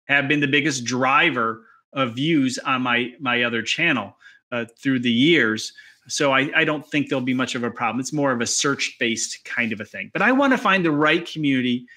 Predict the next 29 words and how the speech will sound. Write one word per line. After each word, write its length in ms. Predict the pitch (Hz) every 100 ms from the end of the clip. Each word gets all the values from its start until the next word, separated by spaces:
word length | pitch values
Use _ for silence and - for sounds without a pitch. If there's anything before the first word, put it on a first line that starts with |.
| _
the 80 | 135
r-, 180 | 131 143
people 340 | 156 160 160
who 300 | 147 139 143 -
actually 640 | 160 165 - 190 185 180 - - _ _ -
are 140 | 143
most 420 | 139 156 165 - _
interested 600 | 196 175 175 - 143 127 - _ _ -
in 360 | 190 190 185 185
your 160 | 175
U 220 | 160 147
S 160 | 135 127
C, 140 | -
unique 340 | 117 131 170 175
success 420 | 165 - 151 135
combination, 600 | - 139 131 120 117 120
developing, 640 | 117 117 143 151 147 139
understanding, 720 | 139 156 160 - 143 135 131 127 - - 123
being 200 | 151 156
mindful 600 | 139 139 139 143 135 135 - -
that 100 | -
you 200 | 123 165
have 360 | 165 151 156 -
to 100 | 143
be 180 | 131 139
aware 640 | 123 117 131 131 113 101 -
of 160 | 120 113
this 180 | 117 -
concept 680 | - 135 135 - 110 -